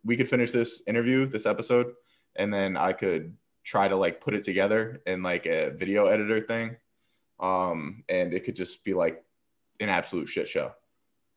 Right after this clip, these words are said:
So if that's the case, then we'll be straight back onto Spotify and Apple, and, uh, we'll, uh, we'll reconvene from there. But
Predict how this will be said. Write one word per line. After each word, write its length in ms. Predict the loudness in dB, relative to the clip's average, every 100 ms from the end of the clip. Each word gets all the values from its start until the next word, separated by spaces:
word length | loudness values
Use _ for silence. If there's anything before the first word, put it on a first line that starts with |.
| 0
So 140 | 4
if 80 | 6
that's 180 | 8 6
the 60 | 6
case, 400 | 4 4 -2 0
then 180 | 0
we'll 80 | 2
be 100 | -2
straight 320 | -2 0 2
back 240 | 2 2 2
onto 320 | 0 -2 2
Spotify 1200 | 2 2 -2 0 2 2 2 2 4 2 0 -6 -8
and 640 | -6 -4 -4 -6 -8 -10 -18 _ -4
Apple, 640 | -2 0 -2 -4 -6 -10 -10
and, 540 | -6 -4 -6 -6 -6
uh, 440 | -4 -4 -4 -6 -8 -10
we'll, 240 | -6 -2 -2
uh, 320 | -2 -2 -6 -14 _ _ _ _ _ -10
we'll 200 | -8 -4
reconvene 680 | -4 -6 -8 -6 -6 -6 -8
from 200 | -8 -6
there. 420 | -4 -4 -6 -4
But 280 | -2 -2